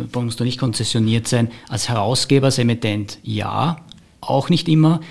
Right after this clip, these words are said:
weil es gelten auch gewisse Mengen, äh, äh, Beschränkungen. Also du musst eine gewisse Menge, eine gewisse Auflage zusammenbringen, damit das erst relevant für die mika wird. Also wenn jetzt ein Unternehmen nervös wird, weil es quasi die Kantine über Tokens, äh, handhabt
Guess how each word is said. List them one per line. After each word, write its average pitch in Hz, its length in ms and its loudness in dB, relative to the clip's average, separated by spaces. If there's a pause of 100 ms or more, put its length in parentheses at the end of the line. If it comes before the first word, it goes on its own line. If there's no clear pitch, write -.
(200)
weil 123 80 -4
es 110 100 -6
gelten 113 360 -2
auch 110 160 -6
gewisse 107 520 0
Mengen, 127 480 4
äh, 120 400 -2
äh, 117 60 -8 (460)
Beschränkungen. 127 800 4 (540)
Also 123 320 4
du 123 140 0
musst 123 220 2
eine 117 120 4
gewisse 113 460 0
Menge, 110 640 2
eine 120 140 -6
gewisse 123 320 0
Auflage 113 560 0
zusammenbringen, 113 840 0
damit 113 320 -4
das 113 100 -4
erst 117 240 -6
relevant 104 380 -2
für - 80 -4
die 107 80 0
mika 120 340 2
wird. 123 220 4
Also 104 140 -6
wenn 104 100 -6
jetzt - 240 -8 (200)
ein 120 200 -4
Unternehmen 117 500 2
nervös 120 460 0
wird, 135 400 2
weil 113 180 -2
es 120 160 -4
quasi 117 320 0
die 120 140 -2
Kantine 123 580 2
über 120 300 0
Tokens, 131 600 2
äh, 131 40 2
handhabt 120 920 0